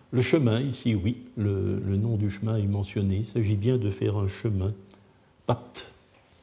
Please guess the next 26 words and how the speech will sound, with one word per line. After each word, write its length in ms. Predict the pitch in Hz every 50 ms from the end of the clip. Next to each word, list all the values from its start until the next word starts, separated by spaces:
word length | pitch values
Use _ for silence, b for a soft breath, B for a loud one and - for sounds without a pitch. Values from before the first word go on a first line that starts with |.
| B B B B B B B _
Et, 260 | 117 127 - - - - -
euh, 340 | - 110 107 107 104 101 - - -
la 160 | 104 120 131
Daina, 680 | 127 110 104 101 98 92 95 101 101 107 117 117 120 - -
elle 120 | 104 101
aussi. 380 | 101 95 92 - - - 101 123 - - B B B B B B B B B B B B B B -
Euh, 240 | 107 107 104 104 95
cette 240 | - - 139 - -
configuration 800 | 151 135 117 - 147 123 120 139 117 120 120 107 - - 131 120
à 60 | 104
quatre 380 | - - - 175 156 156 - -
éléments, 540 | 131 127 117 113 113 113 110 107 113 131 139 - - - - - -
euh, 420 | 123 107 104 104 101 101 98 98 - - - - -
se, 400 | - - - 113 104 104 - - - - - -
euh, 280 | 117 107 101 104 104 - -
est 220 | - 113 107 - - -
ici 320 | 110 104 - - - 120 113
aussi, 540 | 107 101 - - - - 127 135 - - - -
euh, 280 | - 104 101 101 104 - - - - - - - - - - -
euh, 100 | - - - -
intégrée 800 | 135 135 131 - - - 127 120 107 110 110 117 123 135 - - -
à 80 | 98
l'énumération 1300 | 98 98 101 135 175 170 139 131 131 135 139 131 127 123 127 131 123 101 107 104 101 - - - 120 120 113
des 160 | 101 107 104
noms 200 | 104 101 95 95 95
propres. 360 | - - 151 165 - - -